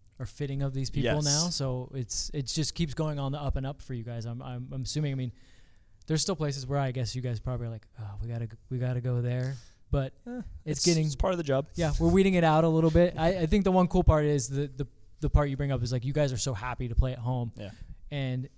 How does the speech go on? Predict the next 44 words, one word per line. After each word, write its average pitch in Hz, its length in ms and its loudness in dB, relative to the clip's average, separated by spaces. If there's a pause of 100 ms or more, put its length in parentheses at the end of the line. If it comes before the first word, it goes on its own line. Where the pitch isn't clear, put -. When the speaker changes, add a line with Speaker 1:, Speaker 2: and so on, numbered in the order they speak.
(200)
Speaker 1:
it's 143 180 -4
funny 170 200 2
because 143 220 0
that's 151 160 0
the 165 60 0
way 165 120 2
the 143 80 -2
fans 151 300 -4
feel. 131 180 -6
You 143 80 0
don't, 185 220 0
you 180 100 -8
don't 208 220 -4 (100)
necessarily 180 580 -4
always 156 200 0
think 156 160 -4
of 139 60 -6
that. 135 180 -8
Like, 135 160 -8 (240)
yeah, 214 160 -4
they're, 170 160 0 (100)
it's 165 200 -4
nice 165 160 0
to 156 60 -6
be 151 80 0
at 143 60 0
home, 135 240 0
sleep 139 220 -2
in 131 80 -6
your 127 100 -4
own 123 140 -4
bed. 123 320 -4 (220)
But 151 100 -2
you 208 60 0
guys 196 120 4
are 160 60 2
literally 165 300 0
happy 143 340 -2
to - 180 -6
go 139 240 -2
to 147 280 0
the 131 120 0
stadium, 127 500 -2
Speaker 2:
Yeah. 127 120 -2